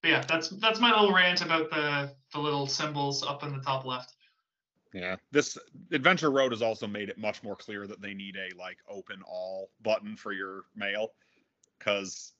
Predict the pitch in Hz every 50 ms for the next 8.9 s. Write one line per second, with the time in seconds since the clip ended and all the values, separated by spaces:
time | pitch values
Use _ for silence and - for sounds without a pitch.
0 | _ _ _ 123 123 - - 160 156 156 143 143 147 139 - 131 123 131 113 104
1 | 113 107 107 110 107 110 104 117 117 117 107 - _ _ 95 101 131 117 131 131
2 | 127 - 135 123 - 131 131 131 131 131 127 - - - 117 113 101 - 120 110
3 | 107 104 104 104 104 101 98 - - 101 101 98 92 - _ _ _ _ 110 101
4 | - - 107 107 104 101 - 117 113 113 113 - - 110 101 92 - 107 101 101
5 | 98 98 98 98 95 95 _ _ _ _ _ 110 - - 120 107 - 117 92 87
6 | 104 113 120 123 - - _ _ _ _ _ _ _ _ _ _ _ _ _ _
7 | 104 120 117 - - - - 131 113 107 117 110 107 107 98 110 107 107 110 107
8 | 104 104 101 98 95 _ - - - 101 98 98 98 98 95 95 -